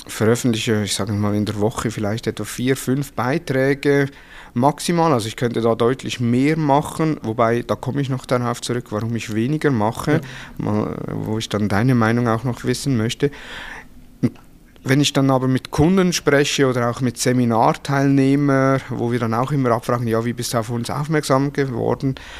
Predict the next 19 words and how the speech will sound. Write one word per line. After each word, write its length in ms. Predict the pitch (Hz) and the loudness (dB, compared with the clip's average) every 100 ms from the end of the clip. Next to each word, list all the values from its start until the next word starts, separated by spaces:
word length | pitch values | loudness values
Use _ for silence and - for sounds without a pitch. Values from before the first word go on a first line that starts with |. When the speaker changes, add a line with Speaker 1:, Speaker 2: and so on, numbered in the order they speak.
| - - | -12 -2
Speaker 1:
dann 140 | 123 | 0
heißt 200 | 123 127 | 2 0
es 100 | 123 | -2
dann 140 | 120 123 | 0 0
oftmals, 340 | 127 127 120 | 0 -2 2
„Ja, 180 | 120 131 | 4 4
über 220 | 143 143 | 4 0
den 160 | 139 117 | 0 -2
Podcast 880 | - 151 - - 123 127 131 - - | 0 0 0 2 4 6 4 -2 -6
oder 240 | 131 135 123 | -4 0 0
eben 240 | 120 120 | 0 -2
über 260 | - 151 143 | -2 -2 0
den 200 | 131 120 | -2 2
Blogbeitrag 1040 | 120 135 - 120 120 123 117 117 120 - | 2 2 2 0 0 0 0 2 0 -2
oder 300 | 143 139 143 113 - - - | -2 2 0 -2 -14 -18 -8
auch 220 | - 120 135 | -2 -2 0
über 280 | 156 139 | 0 2
LinkedIn, 800 | 123 123 147 143 127 127 127 127 | 2 2 0 -2 -2 0 0 0
äh, 520 | 131 120 117 117 117 | 0 0 0 -2 -2